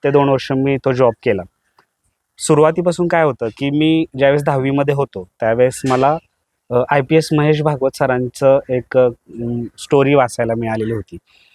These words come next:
की त्यांनीसुद्धा सीओपी कॉलेजमधून इंजिनिअरिंग पूर्ण केलेलं आणि त्यानंतर त्यांना सिव्हिल सर्व्हिसेसची आवड होती, त्याच्यामुळे मग त्यांनी ते जॉईन करून ते आयपीएस झालेले होते. ह्या स्टोरीचा, अ, प्रचंड प्रभाव माझ्यावरती होता.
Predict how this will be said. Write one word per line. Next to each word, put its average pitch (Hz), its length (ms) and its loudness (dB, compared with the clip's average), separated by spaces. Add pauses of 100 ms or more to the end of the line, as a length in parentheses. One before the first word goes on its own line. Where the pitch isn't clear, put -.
(180)
की - 120 -2
त्यांनीसुद्धा 147 500 0
सीओपी 143 480 0
कॉलेजमधून 143 500 0
इंजिनिअरिंग 131 460 -2
पूर्ण 120 220 -2
केलेलं 113 360 -2 (480)
आणि 117 220 -2
त्यानंतर 143 400 2
त्यांना 151 240 0
सिव्हिल 151 280 0
सर्व्हिसेसची 147 600 -2
आवड 131 220 4
होती, 98 320 -4
त्याच्यामुळे 120 400 -4
मग 131 160 -2
त्यांनी 131 240 0
ते 127 180 -2
जॉईन 127 280 0
करून 139 260 2 (500)
ते 147 60 2
आयपीएस 135 400 0
झालेले 104 360 -2
होते. 101 200 -10 (440)
ह्या 139 200 0
स्टोरीचा, 165 680 4 (100)
अ, 147 140 2
प्रचंड 160 400 -2
प्रभाव 143 360 2
माझ्यावरती 120 500 -2
होता. 120 300 -4